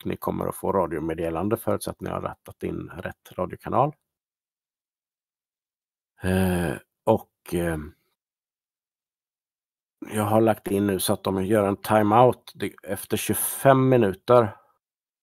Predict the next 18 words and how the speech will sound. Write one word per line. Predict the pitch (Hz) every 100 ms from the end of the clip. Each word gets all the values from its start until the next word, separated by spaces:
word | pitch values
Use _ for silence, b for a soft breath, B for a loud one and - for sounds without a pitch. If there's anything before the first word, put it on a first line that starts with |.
| _
De | 107 98
kommer | 107 110
att | -
stå | 117 113
där | 101
i |
tjugofem | - 95 98 90
minuter. | 101 98 - 117 101
Om | 107 113
inte | 107 107
området | 113 104 95 98 98
är |
rensat | 98 107 - 104 -
kommer | - 87
de | 87 -
ändå | 101 87 98
fortsätta | 110 - 87 -
framåt. | 80 76 71 - -